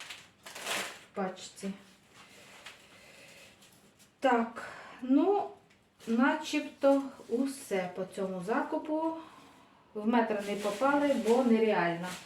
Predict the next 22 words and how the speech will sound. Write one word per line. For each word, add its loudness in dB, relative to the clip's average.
Тривоги 8
не 8
вимикаються. 0
Я 4
не 6
знаю, 4
як 2
там 2
вони, 0
чи, 4
чи 0
торгують, 4
чи -4
не -4
торгують. 2
Не 8
стали 0
ми -6
ризикувати. 0
Поїхали 0
по -6
базарам. -4